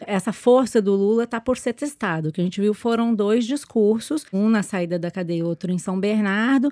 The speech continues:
Tiveram bastante impacto, mobilizaram a militância e onde ele foi bastante enfático nas declarações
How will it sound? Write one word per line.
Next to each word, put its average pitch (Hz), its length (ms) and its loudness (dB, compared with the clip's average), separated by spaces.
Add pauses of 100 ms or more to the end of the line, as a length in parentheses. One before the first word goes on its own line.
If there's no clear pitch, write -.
(100)
Tiveram 208 400 4
bastante 190 440 0
impacto, 226 640 2
mobilizaram 185 760 2
a 180 40 2
militância 214 800 4
e 285 80 4
onde 294 220 4
ele 294 100 2
foi 285 200 4
bastante 269 560 2
enfático 214 760 0
nas 175 180 0
declarações 208 600 2